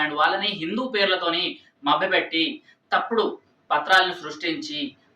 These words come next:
ఆధార్ కార్డులు కానివ్వండి, లేకపోతే రేషన్ కార్డులు కానివ్వండి, లేకపోతే వాళ్ళకి సంబంధించిన ఐడెంటిటీ కార్డులు కానివచ్చు, కానివ్వండి,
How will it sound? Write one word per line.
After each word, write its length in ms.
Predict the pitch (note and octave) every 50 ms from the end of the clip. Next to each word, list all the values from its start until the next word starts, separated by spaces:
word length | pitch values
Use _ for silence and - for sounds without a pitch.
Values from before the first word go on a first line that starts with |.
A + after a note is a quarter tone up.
| -
ఆధార్ 280 | C3+ D3 D3+ E3 - -
కార్డులు 240 | D#3 D#3 D3 D3 D3+ D3
కానివ్వండి, 380 | C#3+ D3+ E3 E3 D#3+ D#3 D3+
లేకపోతే 220 | D3 C#3+ C3+ C#3 C#3
రేషన్ 280 | C#3+ C#3 - D#3+ -
కార్డులు 220 | D#3 D3+ C#3+ C#3 - C#3+
కానివ్వండి, 400 | C#3+ D3+ E3 D#3+ D#3+ D3+ D3 C#3+
లేకపోతే 360 | C#3 C#3+ C#3 - C#3+ C#3+ C#3+
వాళ్ళకి 240 | C#3 C#3 C#3 - -
సంబంధించిన 460 | C#3 C#3 C#3 C#3+ C#3+ C#3+ C#3 - C#3+ C3+ C#3
ఐడెంటిటీ 240 | C#3 D#3 D#3 D#3 D#3
కార్డులు 280 | - C#3+ C3+ C3 - - C#3
కానివచ్చు, 440 | C#3+ D#3 E3 D#3+ - - - - _ _ _ _ _ _ _ _ _ _ _ - D3
కానివ్వండి, 420 | D3 D3 D#3 E3 E3+ E3+ D3 C3+